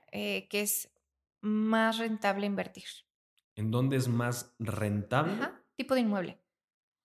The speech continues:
Speaker 2: Pues es que todo, to-, eh, o sea, hablando de rentabilidad, pues todos los proyectos de alguna manera son rentables. Aquí más bien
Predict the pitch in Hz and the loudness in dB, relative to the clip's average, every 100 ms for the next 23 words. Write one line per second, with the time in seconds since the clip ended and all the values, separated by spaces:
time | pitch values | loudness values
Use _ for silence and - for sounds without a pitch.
0 | _ - - - 139 165 170 208 - 185 | _ -20 -20 -4 2 2 4 2 4 4
1 | 190 131 127 165 156 - 131 135 131 117 | 4 2 2 2 2 0 -2 0 2 2
2 | 113 123 151 170 160 131 120 117 117 135 | 2 2 4 6 4 4 4 2 4 4
3 | 143 123 - 143 147 139 113 117 117 123 | 4 0 0 4 4 2 0 0 0 0
4 | - 139 135 131 123 110 113 131 131 110 | 0 -2 -2 -6 -2 0 2 4 4 2
5 | 117 123 117 - - - 120 113 117 113 | 2 2 0 -4 -8 -6 -2 0 0 2
6 | 139 139 107 107 - 104 - 123 127 127 | 4 4 2 -4 -8 -8 -2 2 2 2
7 | 127 135 131 | 2 2 -2